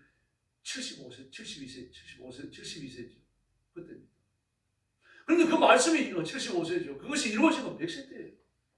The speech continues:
그래서 오늘 본문을 보니까 뭐라 그럽니까? 오래 참고 기다려가지고 약속을 받았다. 약속이 비로소 그때서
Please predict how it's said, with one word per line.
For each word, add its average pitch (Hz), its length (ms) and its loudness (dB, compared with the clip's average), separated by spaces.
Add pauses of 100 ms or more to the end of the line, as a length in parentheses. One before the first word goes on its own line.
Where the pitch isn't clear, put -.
(720)
그래서 254 220 -2
오늘 254 120 6
본문을 226 320 4
보니까 185 180 0
뭐라 185 280 2
그럽니까? 139 420 -2 (300)
오래 277 540 6
참고 247 400 -8
기다려가지고 175 600 -2
약속을 131 400 -8
받았다. 127 240 -16 (1300)
약속이 262 320 4
비로소 220 360 -4
그때서 185 520 -6